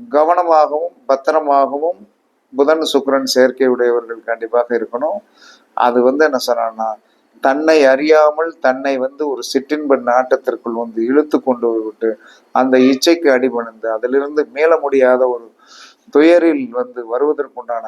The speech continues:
சாத்தியக்கூறுகள் உண்டு என்று சாஸ்திரம் சொல்லுகிறது. அதிலிருந்து நீங்கள் தப்பிக்கணும். அதே சமயத்தில் அந்த யோகத்தை அனுபவிக்க வேண்டும் என்று சொன்னால் லட்சுமி நரசிம்மர் வழிபாடு பண்ணுங்க. அதை நம்ம அலுவலகத்துல எல்லாம் லட்சுமி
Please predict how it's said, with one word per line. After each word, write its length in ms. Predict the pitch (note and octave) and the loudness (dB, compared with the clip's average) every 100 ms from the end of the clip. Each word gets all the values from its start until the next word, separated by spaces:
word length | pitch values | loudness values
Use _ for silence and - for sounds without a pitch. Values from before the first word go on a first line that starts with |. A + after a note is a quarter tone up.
| - | -2
சாத்தியக்கூறுகள் 800 | B2+ C#3 D#3 D3 C#3 A#2+ A#2+ A#2 A2 - A#2+ | 0 2 2 2 2 0 0 -2 -6 -10 -8
உண்டு 180 | B2 B2 A#2+ | -2 0 0
என்று 180 | A#2 A2 - | -4 -4 0
சாஸ்திரம் 480 | C3 C#3+ - C3 A#2 | 0 0 -2 -4 -4
சொல்லுகிறது. 540 | A#2 A2 G#2+ G#2+ - - - - - _ - | -8 -8 -14 -14 -12 -14 -14 -20 -20 _ -2
அதிலிருந்து 460 | B2+ C#3+ D#3+ F3 G3 E3 | 2 4 4 2 0 0
நீங்கள் 300 | D3 C3+ - | -2 -2 -2
தப்பிக்கணும். 640 | B2+ - E3+ D3 D3+ G#3+ A3+ _ _ _ | -2 0 0 0 0 -2 -6 _ _ _
அதே 200 | A#2+ C3+ D#3 D3+ | 2 4 4 2
சமயத்தில் 420 | C3 B2+ B2 A#2+ | -2 -2 -2 -2
அந்த 140 | A2+ A2+ A#2 | -2 -4 0
யோகத்தை 400 | C3+ C#3 - B2 A2 | 0 0 0 0 0
அனுபவிக்க 400 | B2+ C3+ B2+ A#2 | -2 -4 -2 -6
வேண்டும் 280 | A2+ A2+ G#2+ G#2+ | -6 -10 -14 -16
என்று 160 | - - | -14 -10
சொன்னால் 360 | G#2+ G#2 G#2 - _ _ _ _ | -10 -8 -8 -10 _ _ _ _
லட்சுமி 800 | A2+ B2+ B2+ - - D#3 D#3 E3 G#3+ A3+ _ _ _ _ _ _ _ _ _ _ - - - - | 0 0 0 -6 -4 0 2 0 -2 -6 _ _ _ _ _ _ _ _ _ _ -20 -20 -8 0
நரசிம்மர் 580 | C#3 D3+ D3 C3+ A2 - _ _ _ _ _ _ C3 | 2 2 0 -2 -4 -10 _ _ _ _ _ _ 0
வழிபாடு 380 | D3+ D3 C3 A#2 | 2 2 0 -2
பண்ணுங்க. 300 | A2 A2 A#2+ D#3+ - A#2+ | -10 -16 -12 -10 -8 -6
அதை 180 | A#2+ A#2+ A#2 | -4 -4 -6
நம்ம 140 | A#2 A2+ | -6 -2
அலுவலகத்துல 520 | A#2+ C#3 C#3 C3 A#2+ A#2+ | 0 2 4 2 -2 -4
எல்லாம் 200 | C#3+ C3+ | -2 -2
லட்சுமி 380 | B2 - D#3 | -2 -2 -2